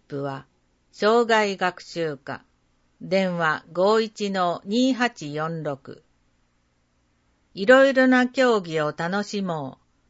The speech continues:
スポーツ施設を紹介します。豊橋市には様々なスポーツ施設があります。今回はその中から家族や友達と楽しめる施設を紹介します。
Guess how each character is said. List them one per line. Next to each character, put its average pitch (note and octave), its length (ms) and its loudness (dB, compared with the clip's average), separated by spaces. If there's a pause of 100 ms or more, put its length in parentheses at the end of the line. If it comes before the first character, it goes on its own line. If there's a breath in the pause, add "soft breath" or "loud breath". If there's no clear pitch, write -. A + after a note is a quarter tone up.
(160)
ス - 20 -20
ポ C4+ 200 6
ー C4+ 80 2
ツ B3+ 180 -2
施 - 140 -10
設 G#3 340 -2
を D3+ 140 0
紹 E3 340 -2
介 D#3 260 -4
し - 160 -14
ま B2+ 140 -8
す。 - 260 -20 (1160)
豊 C4+ 320 2
橋 C4+ 220 -8
市 F#3 160 -6
に F3+ 160 -4
は D#3 200 0
様 B3+ 300 2
々 G3 300 -2
な F3 160 -4
ス - 120 -18
ポ C4 220 2
ー C4 60 -2
ツ C4 180 -4
施 - 140 -12
設 G3+ 320 -4
が D3 160 -4
あ D3 60 -6
り D3 120 -12
ま C#3 160 -10
す。 - 180 -20 (640)
今 A#3+ 240 2
回 F#3+ 260 0
は F#3 160 0
そ G#3 160 -4
の B3+ 140 2
中 C4 280 0
か E3 120 -4
ら D#3 220 -4 (260 soft breath)
家 A3 160 4
族 G3+ 300 0
や F3+ 160 4
友 A3+ 260 0
達 A#3+ 260 0
と A3+ 160 -2
楽 A#3+ 300 0
し C4 140 -6
め B3 120 2
る F3+ 140 -4
施 - 120 -14
設 F3 320 -6
を D3+ 120 -2
紹 D#3+ 320 -4
介 C#3 240 -4
し - 140 -16
ま A#2+ 160 -12
す。 - 240 -20